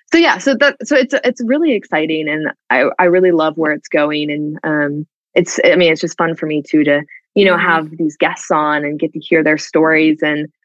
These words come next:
Speaker 1: um, really, like, lean into the concrete steps on what does it take to build this.
Speaker 2: For
Speaker 1: Yeah.
Speaker 2: sure.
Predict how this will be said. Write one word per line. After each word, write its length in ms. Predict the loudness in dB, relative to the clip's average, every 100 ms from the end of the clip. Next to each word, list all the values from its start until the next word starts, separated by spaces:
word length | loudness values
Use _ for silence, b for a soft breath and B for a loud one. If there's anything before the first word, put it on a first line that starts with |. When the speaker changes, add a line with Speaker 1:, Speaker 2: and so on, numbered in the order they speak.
| -4
Speaker 1:
um, 280 | 0 0 2
really, 280 | 2 4 4
like, 140 | 4
lean 260 | 2 2 2
into 180 | -2 0
the 100 | -2
concrete 720 | -2 -4 -4 -4 -2 -4 -4
steps 560 | -4 -2 -2 -2 -10 -4
on 320 | -2 -2 0
what 200 | 0 0
does 160 | -2
it 120 | -2 -4
take 260 | -8 -8
to 80 | -10
build 260 | -4 -4 -4
this. 380 | -10 -10 -20 _ _
Speaker 2:
For 100 | -2
Speaker 1:
Yeah. 180 | -2 -2
Speaker 2:
sure. 260 | -6 -10